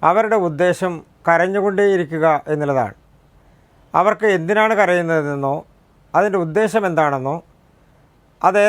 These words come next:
എപ്പോഴെങ്കിലും നിറവേറ്റപ്പെടുമെന്നോ നിറവേറ്റേണ്ടതാണ് എന്നുള്ളതിനെ സംബന്ധിച്ചോ ഒരു വ്യക്തതയും അവർക്കില്ല. ഉദാഹരണത്തിന്,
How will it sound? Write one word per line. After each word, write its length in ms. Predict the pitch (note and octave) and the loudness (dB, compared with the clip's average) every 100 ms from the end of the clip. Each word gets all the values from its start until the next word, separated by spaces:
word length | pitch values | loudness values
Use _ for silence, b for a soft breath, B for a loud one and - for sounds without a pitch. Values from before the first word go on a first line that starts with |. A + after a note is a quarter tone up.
| G#3 G3 | 2 -2
എപ്പോഴെങ്കിലും 440 | - A3 G#3+ G#3+ F#3 | 0 0 2 0 2
നിറവേറ്റപ്പെടുമെന്നോ 800 | F#3 G#3+ G#3+ G3+ F3 D#3 D3 C#3+ E3 _ _ _ _ D#3+ | 2 2 0 0 0 0 -2 -4 -6 _ _ _ _ -2
നിറവേറ്റേണ്ടതാണ് 840 | F3 G#3+ A#3+ G3+ A3 G3 F#3 G3 A3 | 2 2 2 0 0 2 4 4 0
എന്നുള്ളതിനെ 360 | G3+ F#3 F3 E3 D#3 | 0 0 0 -2 -4
സംബന്ധിച്ചോ 420 | C#3 C3+ C3 D#3+ - _ b b b b | -6 -6 -6 -8 -8 _ b b b b
ഒരു 140 | G#3 G#3 | -2 0
വ്യക്തതയും 460 | E3+ E3 G3+ F#3 F#3 D#3 | 0 -2 -2 0 0 -2
അവർക്കില്ല. 380 | D3 E3 C#3+ B2 - _ _ _ _ _ _ _ - | -2 -2 -2 -2 -4 _ _ _ _ _ _ _ -8
ഉദാഹരണത്തിന്, 600 | F3+ F3+ F3+ E3+ D3+ C3+ | -2 0 0 -2 -2 -6